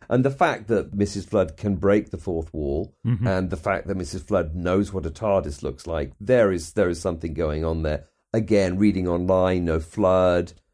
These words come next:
Speaker 1: pond, river.
Speaker 2: <laughs>
Speaker 1: Maybe it's a re-, she's a regenerated River Song. Who knows?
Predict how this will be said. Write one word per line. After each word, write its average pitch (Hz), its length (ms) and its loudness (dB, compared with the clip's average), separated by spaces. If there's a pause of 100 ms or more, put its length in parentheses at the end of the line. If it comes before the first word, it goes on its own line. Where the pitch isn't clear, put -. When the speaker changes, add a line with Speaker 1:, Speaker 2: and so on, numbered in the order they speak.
(200)
Speaker 1:
pond, 90 840 -2 (280)
river. 92 840 2 (180)
Speaker 2:
<laughs> 151 160 -6
Speaker 1:
Maybe 101 320 2
it's 101 160 0
a 110 60 2
re-, 110 260 0
she's 104 320 -2
a 107 60 2
regenerated 107 840 2
River 113 260 2
Song. 107 400 -2
Who 110 160 -2
knows? 98 420 -2